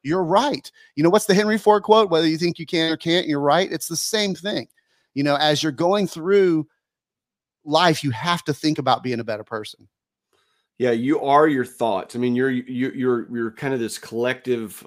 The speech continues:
Speaker 2: um, uh, uh, person or being of your thoughts and your actions. But, you know,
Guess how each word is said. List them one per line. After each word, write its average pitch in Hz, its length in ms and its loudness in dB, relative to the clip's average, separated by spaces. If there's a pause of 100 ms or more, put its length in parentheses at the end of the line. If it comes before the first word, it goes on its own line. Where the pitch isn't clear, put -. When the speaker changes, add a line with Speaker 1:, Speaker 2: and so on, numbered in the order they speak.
Speaker 2:
um, 101 480 -6 (500)
uh, 90 400 -12 (280)
uh, - 360 -18 (1300)
person 123 560 -2
or 101 160 -6
being 113 640 -2
of 87 180 -10
your 95 120 -10
thoughts - 840 -6
and 113 140 -8
your 101 300 -12
actions. - 760 -4 (540)
But, 123 280 -6
you 135 160 -10
know, 120 260 -4